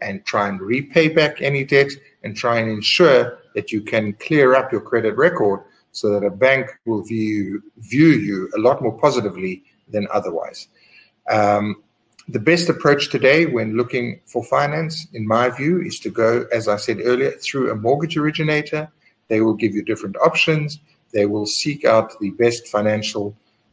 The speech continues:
uh, opportunity for you from a number of the institutions rather than just one, and generally, uh, will ensure that you'll be able to receive the finance you're looking for at the lowest possible rates.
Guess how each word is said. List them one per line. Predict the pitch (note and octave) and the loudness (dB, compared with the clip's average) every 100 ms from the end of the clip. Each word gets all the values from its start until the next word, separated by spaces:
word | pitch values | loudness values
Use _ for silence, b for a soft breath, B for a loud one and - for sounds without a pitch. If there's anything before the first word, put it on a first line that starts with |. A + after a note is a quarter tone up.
| _ | _
uh, | - G2 - - | -4 -2 0 0
opportunity | A2+ A#2 - E3+ D#3+ D#3+ D#3 | 0 0 4 4 4 2 0
for | - D#3 C#3 | 2 2 2
you | C3+ C3+ C3+ _ | 0 -2 -6 _
from | _ A2+ G#2+ | _ -2 0
a | G#2 | -4
number | G#2 B2+ F3 C3+ G#2 - | 0 2 6 6 6 2
of | G#2+ G2+ | -2 -2
the | F#2+ | -4
institutions | F2+ - - G#2+ - G2+ F#2+ - - _ _ - | -6 -12 -10 -6 -6 -6 -8 -12 -18 _ _ -2
rather | G#2+ A2+ G#2 | 2 2 0
than | G2 F#2+ | -8 -8
just | G#2+ G2+ G#2+ | -8 -8 0
one, | C3 F3 F3+ B B B | 2 2 -2 B B B
and | A2 G2+ | -6 0
generally, | B2+ C3 A#2+ G#2+ G#2+ G#2 B B - G#2 | 4 4 4 2 0 -2 B B -10 -4
uh, | G2+ G2+ | -2 -2
will | G#2+ | -2
ensure | G#2 G2+ - G#2+ G2+ G2+ B B - | 0 0 0 2 2 0 B B -8
that | - | -4
you'll | G#2+ | -4
be | A2 | 0
able | G#2+ A2 G#2+ | 0 0 -4
to | - G#2 G2 - _ _ | -6 -6 -6 -12 _ _
receive | G#2+ - - F#3 E3 D#3+ | -8 -6 2 4 4 0
the | A2+ G2+ F#2+ | -4 -2 -4
finance | - A#2+ A#2 A2 G#2 | -2 2 2 2 -2
you're | A2+ A2+ | 0 2
looking | F3 E3+ A#2+ | 2 2 -2
for | A#2 G#2+ G2+ - _ - | -2 0 0 -2 _ -8
at | G#2+ | -6
the | G#2+ | -2
lowest | G2 F#2+ - _ | -2 -4 -6 _
possible | E2+ - F2 | -12 -12 -12
rates. | D#2 - - - - | -12 -14 -16 -16 -18